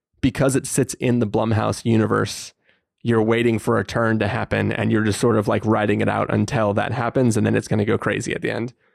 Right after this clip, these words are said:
And I think that this film, it's, it's not exactly the same thing, because it's not like an, an anthology of films where the twist is always happening, but the premise of the film is the twist, right? Like, the elevator pitch for this film is,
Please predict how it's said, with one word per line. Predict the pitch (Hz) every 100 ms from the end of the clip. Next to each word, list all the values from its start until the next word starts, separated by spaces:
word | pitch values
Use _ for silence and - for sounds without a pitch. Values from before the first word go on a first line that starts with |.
| _ _
And | 117
I | 117
think | 143 123
that | 113
this | 143 -
film, | 135 117 117 104 98 _ _ _ _ _ _ _ - 143
it's, | - 202 - _ -
it's | 127
not | 175
exactly | 156 160 139
the | 127
same | - 113 107
thing, | 117 110 107
because | - 107
it's | 104
not | 127
like | 113 104
an, | 113
an | 67 - 113 117
anthology | 113 - 123 117 117
of | 107
films | - 113 110
where | 110
the | 107
twist | - 113
is | 117
always | 110 107
happening, | 127 117 123 120
but | 139
the | 123
premise | - - 147 175 -
of | 110
the |
film | 107 110 113 113 113 _ _ _ _ _ _ -
is | 120 107
the | 113
twist, | - 123 - -
right? | 120 117
Like, | 113 123
the |
elevator | 120 151 151 135
pitch | 127 120
for | -
this | 113 -
film | 117 110 107
is, | 98 113 107 107